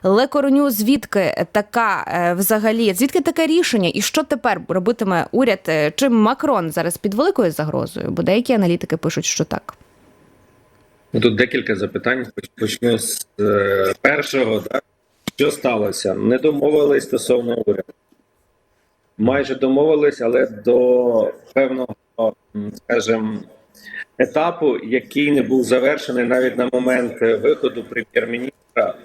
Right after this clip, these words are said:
Speaker 2: ймовірного виходу, е, до преси. Тому він і не вийшов. А виходити в тако-, в такій ситуації було для політика, який цінує свій, а, авторитет і своє реноме,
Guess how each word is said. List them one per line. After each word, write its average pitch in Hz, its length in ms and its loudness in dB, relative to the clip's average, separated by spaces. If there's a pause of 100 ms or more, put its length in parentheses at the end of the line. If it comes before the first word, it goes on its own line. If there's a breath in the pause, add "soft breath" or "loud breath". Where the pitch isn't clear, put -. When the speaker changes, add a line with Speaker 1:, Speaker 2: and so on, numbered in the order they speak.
(220)
Speaker 2:
ймовірного 123 680 2
виходу, 104 540 -2 (600)
е, 107 160 2
до - 180 2
преси. 101 540 -4 (220)
Тому 127 200 0
він 143 220 2
і 135 40 2
не 123 160 2
вийшов. 104 580 -2 (260 loud breath)
А 117 100 0
виходити 156 640 0
в 131 80 -8
тако-, 135 380 0
в - 80 -6
такій - 260 -4
ситуації 135 720 -2 (180)
було 127 480 2 (100)
для 113 220 0
політика, 143 600 -2 (380)
який 123 600 -2 (160)
цінує 135 600 2
свій, 113 640 -6 (420)
а, 120 140 0
авторитет 127 960 0
і 117 80 -4
своє 120 400 0
реноме, 120 600 -2